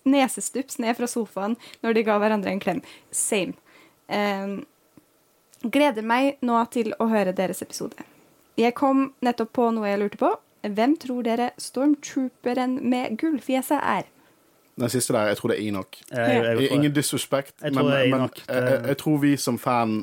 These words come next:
Speaker 2: fanbase må lære oss at det er ikke alle, dette er Darth Vader sin feil. Darth Vader er egentlig Anakin Skywalker.
Speaker 1: Ja,
Speaker 2: Ben
Speaker 1: ja.
Speaker 2: Solo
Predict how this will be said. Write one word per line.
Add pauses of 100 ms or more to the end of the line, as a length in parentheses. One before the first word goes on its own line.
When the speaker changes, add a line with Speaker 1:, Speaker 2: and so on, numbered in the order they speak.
Speaker 2:
fanbase
må
lære
oss (140)
at (880)
det
er
ikke (120)
alle,
dette
er
Darth
Vader
sin
feil. (360)
Darth
Vader
er
egentlig
Anakin
Skywalker.
Speaker 1:
Ja,
Speaker 2:
Ben
Speaker 1:
ja.
Speaker 2:
Solo